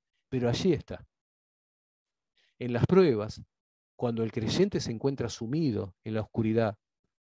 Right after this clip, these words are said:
sin poder vislumbrar la luz del Eterno, él,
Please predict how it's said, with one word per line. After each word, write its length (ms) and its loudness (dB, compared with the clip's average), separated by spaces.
sin 240 -6
poder 340 2
vislumbrar 540 0
la 120 -2
luz 140 -4
del 120 -4
Eterno, 540 -2
él, 320 4